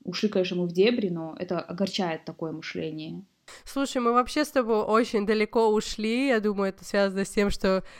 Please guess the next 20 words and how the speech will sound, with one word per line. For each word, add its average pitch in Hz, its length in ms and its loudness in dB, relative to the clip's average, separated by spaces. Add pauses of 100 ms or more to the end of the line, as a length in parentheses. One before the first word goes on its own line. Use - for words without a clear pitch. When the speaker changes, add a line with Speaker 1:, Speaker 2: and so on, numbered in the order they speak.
(160)
Speaker 2:
да, 202 240 6
когда 196 340 0
мы 196 160 0
начали 196 380 0
говорить 185 480 -4
про, 180 280 0
м, 170 500 -6
психологию 208 840 -4
и 190 60 -8
про - 180 -4
наболевшие 185 760 0
<laughs> 220 120 -8
темы, 269 360 -2
но 202 120 -2
об 190 100 -4
этом 214 220 -4
можно 202 220 -4
говорить 190 240 -4
Speaker 1:
Ага. 180 80 -12
Speaker 2:
бесконечно. 214 800 0